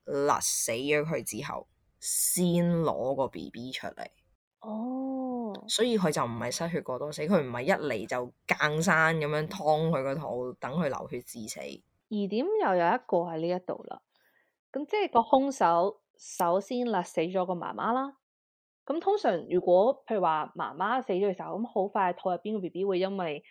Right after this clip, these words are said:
Speaker 2: 呃，臍帶冇氧氣的話，好快都會死㗎嘛。
Speaker 1: 係啊。
Speaker 2: 但係個兇手都劏個B B，攞佢出嚟，但係冇殺死個B B，噉係咪即係個兇手都想救個B B呢？
Speaker 1: 呃，呢個都係喺呢單 case，即係嗰啲警察自己都有個疑問，就係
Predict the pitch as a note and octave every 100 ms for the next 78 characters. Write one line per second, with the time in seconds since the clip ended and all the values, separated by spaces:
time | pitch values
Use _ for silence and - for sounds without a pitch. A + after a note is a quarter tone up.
0 | - _ _ C#3+ F2+ - D#3+ D#3 E3+ G3
1 | F3 D3+ D#3 F3 C3 C#3+ E3+ D#3+ F3+ E3
2 | E3 E3 - D#3+ D3 - - - G3 D#3
3 | D3+ E3 _ G#3+ G3 A3+ D4+ E4+ A#3+ G3+
4 | D4 D4 - C4+ C#4 C4+ G#3 - D#3+ -
5 | A3+ A#3 G3 D#3 D#3 B3 C4 - C4 -
6 | - F3+ F3 - _ F#3+ E3 F3 A3+ A#3
7 | - C#4+ G#3 F3+ A#3+ B3 A#3+ F#3 E3+ A3+
8 | F3+ - G3+ A3 G#3+ F#3 G#3+ A3+ F3 F#3
9 | E3 D#3 D#3 - C3 E3+ A#3+ - _ _
10 | _ F#3 D#3+ D3+ - A3+ C4+ A3+ F#3 G#3
11 | G3+ E3 C3+ C3+ B2 A#2+ B2+ - _ _
12 | - E3 D#3 F#3+ F#3 F3 F#3 D#3+ E3 -
13 | - F#3 D#3+ D3+ E3+ B2 - D#3+ E3+ B2
14 | - B2 B2+ C3 D#3 D#3 A#2 G2+ B2 A#2
15 | G2+ A2 A2+ B2 A#2+ G#2